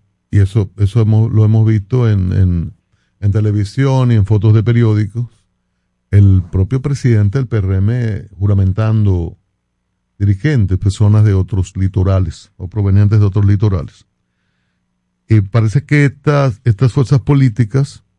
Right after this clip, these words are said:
P L D, Fuerza del Pueblo, quieren contener la hemorragia temprano. Porque hay gente que se van o se ponen de pechuguita, como dice el amigo Cabito Gotro.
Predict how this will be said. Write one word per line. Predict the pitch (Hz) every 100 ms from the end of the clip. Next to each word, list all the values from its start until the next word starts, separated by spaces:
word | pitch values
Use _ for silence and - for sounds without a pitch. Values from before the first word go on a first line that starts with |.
| _ _ _ - - - _ _ _ _ _
P | 107
L | 104 104
D, | 107 117 120 110
Fuerza | - 107 -
del | 113 110
Pueblo, | 98 127 107 104 110 - _ -
quieren | 107 110 113 110 101
contener | 107 107 101 107 113
la | 120 113 98
hemorragia | 95 101 98 117 107 92
temprano. | 95 95 117 107 87 - _ _ _ _ _ _ _ _ _ _ _ _ _ _ _
Porque | - 101 92 120 117 -
hay | 104
gente | 101 110 107
que | 101 107
se | - 117
van | 117 113 113 117
o | 110
se | 95
ponen | 92 98 104
de | 110
pechuguita, | 104 101 113 113 104 104
como | 98 95 92 92 98 _ _ _ _ _ _ -
dice | 95 98
el | 104
amigo | 101 98 98
Cabito | 101 98 101
Gotro. | 101 98 87